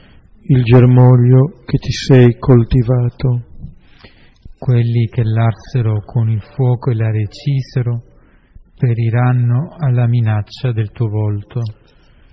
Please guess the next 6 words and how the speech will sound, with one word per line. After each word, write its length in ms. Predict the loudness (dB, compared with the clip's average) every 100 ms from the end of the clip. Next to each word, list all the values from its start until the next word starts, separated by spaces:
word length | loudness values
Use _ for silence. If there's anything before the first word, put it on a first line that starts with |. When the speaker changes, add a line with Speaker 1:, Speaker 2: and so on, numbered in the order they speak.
| _ _ -20 _ _
Speaker 1:
Sia 640 | -14 -6 0 2 2 0
la 140 | 0
tua 220 | -2 -4 -2
mano 680 | 0 0 -2 -2 -4 -6 -12
sull'uomo 720 | -10 -6 0 2 2 0 -2
della 400 | -2 -4 -2 -4